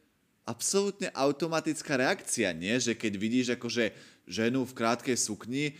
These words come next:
tak sa proste pozrieš. A to dokonca tomu niekedy i-, inak muž nevenuje ani štvrť sekundu myšlienky. To je len sa pozrieš. Ale pre mňa, za mňa, nech ženy chodia po svete aj nahé.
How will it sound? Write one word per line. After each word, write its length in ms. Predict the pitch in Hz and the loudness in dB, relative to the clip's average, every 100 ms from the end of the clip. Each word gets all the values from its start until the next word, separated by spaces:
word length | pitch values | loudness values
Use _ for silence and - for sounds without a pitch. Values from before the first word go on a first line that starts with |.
| - _ | -16 _
tak 320 | 120 - - | -4 -4 -8
sa 220 | - 139 | -4 -2
proste 400 | 123 127 123 - | 0 0 -2 0
pozrieš. 560 | 131 123 120 101 87 - | -2 -2 -2 -4 -6 -4
A 160 | 107 98 - - | -2 -2 -8 -10
to 140 | - 139 | 2 4
dokonca 400 | 170 220 214 208 | 4 0 -2 0
tomu 240 | 190 208 | 0 0
niekedy 360 | 190 180 208 185 | 0 2 2 0
i-, 360 | - - - | -2 -6 -6
inak 240 | 160 165 156 | -2 -2 -4
muž 320 | 160 175 156 | -2 -2 -2
nevenuje 400 | 170 175 170 160 | -2 0 0 0
ani 160 | 160 | 0
štvrť 400 | 151 - 196 226 - | -4 -2 0 0 4
sekundu 680 | 160 135 - 123 113 165 - - - | 2 2 2 2 6 4 4 -6 -2
myšlienky. 600 | 156 - 170 139 - - - - | 0 2 2 0 -4 -10 -14 -4
To 80 | 107 | 0
je 160 | 104 78 | 0 0
len 380 | 85 160 214 - - | 4 6 6 -2 -8
sa 240 | - 143 | -2 0
pozrieš. 560 | - 127 110 87 78 - - _ | 2 0 0 -4 -6 -10 -18 _
Ale 400 | 113 127 139 127 - - | 2 4 4 2 -10 0
pre 160 | 135 | 2
mňa, 160 | 196 196 | 4 2
za 180 | 127 113 | 2 0
mňa, 320 | 117 131 156 - _ - | 2 0 -2 -6 _ -4
nech 180 | 117 117 | 0 2
ženy 240 | 151 175 | 4 2
chodia 320 | - 147 127 | 2 2 2
po 80 | - | 2
svete 400 | 123 135 131 127 | 0 0 0 -2
aj 160 | 101 101 | 0 0
nahé. 400 | 101 107 95 | 2 0 -2